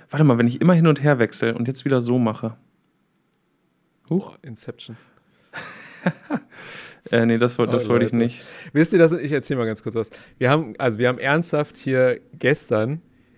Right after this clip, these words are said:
Speaker 2: ich weiß nicht, wie lange dran gesessen. Also ernsthaft fünf, sechs Stunden bestimmt. Ich hab da eh schon das ganze Wochenende qua-, quasi mit verbracht. Und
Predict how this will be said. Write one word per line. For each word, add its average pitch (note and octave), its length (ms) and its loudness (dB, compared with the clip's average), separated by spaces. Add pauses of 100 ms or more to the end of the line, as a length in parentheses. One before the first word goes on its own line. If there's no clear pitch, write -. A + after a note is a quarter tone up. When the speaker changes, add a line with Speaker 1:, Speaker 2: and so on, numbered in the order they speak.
Speaker 2:
ich A2 120 -10
weiß C#3 220 4
nicht, D3 160 -4
wie C3 80 0
lange B2 220 2
dran A2+ 180 -2
gesessen. G#2 480 -6
Also C3 220 -4
ernsthaft C#3+ 440 0
fünf, - 520 -4
sechs C#3+ 280 0
Stunden F#3 360 -2
bestimmt. E3+ 360 -4
Ich D3 140 -4
hab D3 160 -4
da C3 140 2
eh D3+ 160 2
schon D3+ 140 -4
das A#2 120 -4
ganze B2+ 240 -6
Wochenende A2+ 480 -4 (140)
qua-, - 240 -6 (340)
quasi A2+ 340 0
mit A2 140 -6
verbracht. A#2 480 -6 (1120)
Und B2 480 -4